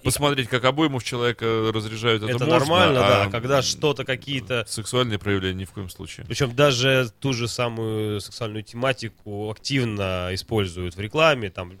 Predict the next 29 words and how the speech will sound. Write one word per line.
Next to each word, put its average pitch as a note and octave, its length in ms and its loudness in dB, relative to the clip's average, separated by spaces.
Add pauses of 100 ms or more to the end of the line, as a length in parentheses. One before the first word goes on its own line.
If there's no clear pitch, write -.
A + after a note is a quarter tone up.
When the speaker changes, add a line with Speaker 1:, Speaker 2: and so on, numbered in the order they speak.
(100)
Speaker 1:
ну, C#3 300 -6
не D3+ 100 0
от-, F#3 180 -2
безотносительно, D#3 560 -6
там, F#2+ 120 -16
реклама B2 400 -4 (320)
автомобильных C3 400 -2
колес, A2+ 520 4
там, F2 480 -12
кирпичей, B2 480 -2
еще B2 300 2
чего-то. G#2 500 -4 (320)
Девушки A2 380 -4
в F2+ 60 -18
бикини, G#2+ 720 -8
улыбаясь, G2 720 0
реклами-, G2+ 280 -10
и A#2 180 -14
это A#2+ 280 -6 (140)
нормально. A2 460 -2 (500)
Speaker 2:
Причем A2+ 220 -4
Speaker 1:
Это - 20 2
Speaker 2:
мне C3+ 80 4
что, - 160 0
Speaker 1:
это A#2+ 100 2
Speaker 2:
что C#3 160 -2
всегда A#2 320 -2
странно, B2 420 -2
что F#2 260 -6